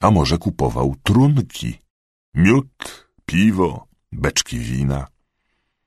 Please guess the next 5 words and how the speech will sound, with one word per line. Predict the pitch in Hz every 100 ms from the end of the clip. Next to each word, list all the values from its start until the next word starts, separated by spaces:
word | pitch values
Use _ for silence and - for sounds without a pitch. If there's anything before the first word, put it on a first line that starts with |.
| _ _ -
Tak, | 76 64 - - - _ _ _ _ _ - - - - -
wino | - 107 196 190 170
kupował | 113 101 95 90 87 78
na | 65 80 -
pewno, | - 62 53 57 55 55